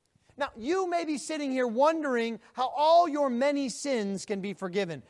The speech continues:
You know all the things that you have done wrong, all the bad thoughts that you have had, all the good things you have left undone. And wonder, "How can I be right with God?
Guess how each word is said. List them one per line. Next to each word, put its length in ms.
You 120
know 260
all 420
the 100
things 440
that 100
you 160
have 140
done 220
wrong, 380
all 300
the 80
bad 320
thoughts 560
that 180
you 120
have 80
had, 280
all 340
the 180
good 340
things 380
you 180
have 200
left 420
undone. 600
And 160
wonder, 460
"How 300
can 200
I 200
be 160
right 360
with 220
God? 420